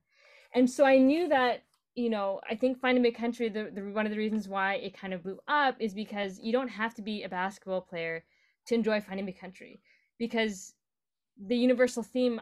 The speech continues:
I feel, is that is about childhood dreams and childhood heroes, and everyone has a childhood hero. So you don't even need to know who Bryant is or the Vancouver Grizzlies is to, to appreciate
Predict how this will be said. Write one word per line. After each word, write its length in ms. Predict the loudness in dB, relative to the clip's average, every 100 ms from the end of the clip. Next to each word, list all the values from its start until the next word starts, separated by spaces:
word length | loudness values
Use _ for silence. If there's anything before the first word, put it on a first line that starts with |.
| -4
I 160 | -4
feel, 320 | -6 -6 -4
is 240 | -2 -4 -6
that 260 | -2 -4 -4
is 160 | -8
about 240 | -6 -6 -6
childhood 340 | -6 -6 -4
dreams 340 | -2 0 0 -2
and 120 | -8
childhood 320 | -6 -6 -6
heroes, 500 | -6 -6 -6 -14 -20 _ _ _
and 100 | -8
everyone 440 | 0 4 6 4 0
has 180 | -4
a 60 | -6
childhood 340 | -8 -6 -6
hero. 300 | -6 -10 -12 -12
So 160 | -4
you 100 | 0
don't 200 | 2 2
even 180 | 0 -2
need 160 | -2 -2
to 80 |
know 240 | -2 -2 -2
who 140 | -4
Bryant 340 | -4 -4 -4 -4
is 380 | 0 0 0 -6
or 340 | -6 -6 -6 -10
the 100 | -14 -10
Vancouver 340 | -8 -8 -10
Grizzlies 400 | -2 0 0 -4
is 400 | 0 2 0 -8 _ _ _ -8
to, 480 | 0 2 2 -4 -8 -4
to 120 | 0
appreciate 760 | 0 0 -2 -2 -4 -4 -6